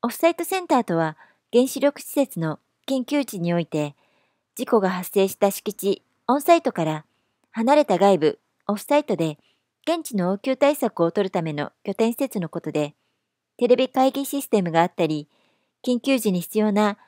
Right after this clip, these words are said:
サーベイメーターや簡易防護服、マスク、安定ヨウ素材など、原子力災害対策用の防災機材などが保管されています。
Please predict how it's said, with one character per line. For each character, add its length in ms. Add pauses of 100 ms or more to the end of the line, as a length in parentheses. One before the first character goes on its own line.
(180)
サ 180
ー 60
ベ 140
イ 20
メ 140
ー 40
タ 80
ー 60
や 180 (240)
簡 140
易 100
防 180
護 140
服、 320 (460)
マ 120
ス 140
ク、 240 (300)
安 180
定 200
ヨ 100
ウ 40
素 120
材 180
な 140
ど、 220 (500)
原 140
子 120
力 160
災 220
害 180
対 160
策 240
用 160
の 240 (320)
防 160
災 220
機 180
材 180
な 120
ど 100
が 240
保 140
管 180
さ 140
れ 100
て 120
い 100
ま 160
す。 80